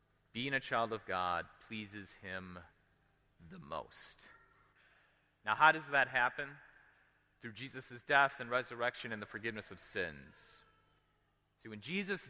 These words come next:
dies and rises for you, and through the gospel then gives you the forgiveness of sins, God the Father is as pleased with you as He is with Jesus Christ.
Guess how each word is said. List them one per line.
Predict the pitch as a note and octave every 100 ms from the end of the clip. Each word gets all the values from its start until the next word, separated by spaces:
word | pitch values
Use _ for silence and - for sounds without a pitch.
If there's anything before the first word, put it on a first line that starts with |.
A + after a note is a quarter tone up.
| A#2
dies | D3 D3 D#3 D#3 D3+ C3
and | B2+
rises | B2+ B2+ C#3+ C3 B2+ - - -
for | C#3+ C#3
you, | B2+ B2 A#2+ G2+ F#2 -
and | B2
through | - G3
the | F3+
gospel | D3+ C#3 C3+ - C3+
then | C3+ B2
gives | D#3+ E3 D3
you | D#3 D3 C#3 - -
the | C#3
forgiveness | D3+ D3 D#3+ D3 -
of | A#2
sins, | - D3 B2+ F#2+ E2+ E2 - - - _ _ _ _ _ _ _ _ _ _ _ _ -
God | C#3+ D#3 E3+
the |
Father | - D3 C#3 C#3 B2+
is | B2 A#2+
as | A#2 A2 - -
pleased | E3+ F3 E3+ -
with | C#3 -
you | C3 B2+ B2 -
as | A#2 A2+
He | A2+
is | A2 -
with | G2
Jesus | - G#2+ G2 F#2
Christ. | - F2+ D2 C#2+ - -